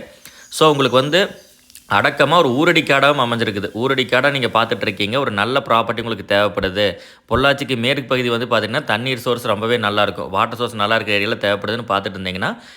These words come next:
இந்த ப்ராப்பர்ட்டி உங்களுக்கு சூட்டபிளா இருக்குங்க. உங்களுக்கு இந்த ப்ராப்பர்ட்டியை பொறுத்தளவுக்கு எல்லாமே செப்பரேட்டா வந்துடுது. நம்ம பார்த்துட்டு இருக்கிற தோப்பு வந்து பார்த்துட்டிங்கன்னா,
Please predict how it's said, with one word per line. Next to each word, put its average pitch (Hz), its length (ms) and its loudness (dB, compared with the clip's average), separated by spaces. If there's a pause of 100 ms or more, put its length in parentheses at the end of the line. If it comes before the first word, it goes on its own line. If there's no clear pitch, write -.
இந்த 123 200 -2
ப்ராப்பர்ட்டி 123 360 2
உங்களுக்கு 120 280 -4
சூட்டபிளா 107 360 0
இருக்குங்க. 98 460 -2 (600)
உங்களுக்கு 120 300 -4
இந்த 113 80 0
ப்ராப்பர்ட்டியை 151 420 2
பொறுத்தளவுக்கு 131 440 0
எல்லாமே 120 240 0 (100)
செப்பரேட்டா 117 380 2
வந்துடுது. 101 420 2 (440)
நம்ம 120 320 0
பார்த்துட்டு 147 300 2
இருக்கிற 147 200 2
தோப்பு 139 360 2
வந்து 127 200 2
பார்த்துட்டிங்கன்னா, 110 720 -2